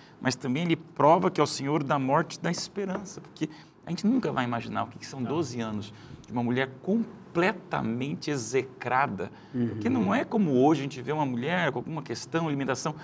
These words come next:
Speaker 1: Não, é, é, ela sangrava, ela era imunda o tempo inteiro, a ponto dela dizer assim, "Por que que eu tô vivendo?" Então ela já tava se arrastando numa vida que não existia. E naquele dia,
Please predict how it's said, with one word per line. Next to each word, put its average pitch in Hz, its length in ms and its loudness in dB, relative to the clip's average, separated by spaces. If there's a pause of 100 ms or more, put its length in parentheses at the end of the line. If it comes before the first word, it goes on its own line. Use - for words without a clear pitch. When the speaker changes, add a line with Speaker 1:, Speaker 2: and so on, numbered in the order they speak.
(300)
Speaker 1:
Não, 170 380 -2
é, - 200 -2 (100)
é, - 100 -12
ela 190 200 -2
sangrava, 143 640 2
ela 143 100 2
era 151 140 2
imunda 143 680 -4
o 151 160 2
tempo 156 680 -6
inteiro, 127 680 -6 (360)
a - 100 -4
ponto - 340 -4
dela 135 180 2
dizer 123 140 2
assim, 120 280 0 (340)
"Por 147 180 -8
que 190 120 0
que 190 120 -4
eu 156 40 -2
tô 160 200 -6
vivendo?" 117 480 -6 (160)
Então 170 140 -4
ela 226 120 2
já 208 140 0
tava - 280 4
se - 160 2
arrastando 226 500 2
numa 311 340 -2
vida 254 320 2
que 320 100 -8
não 330 80 -4
existia. 233 540 -6 (380)
E 123 60 -8
naquele 147 380 2
dia, 127 360 2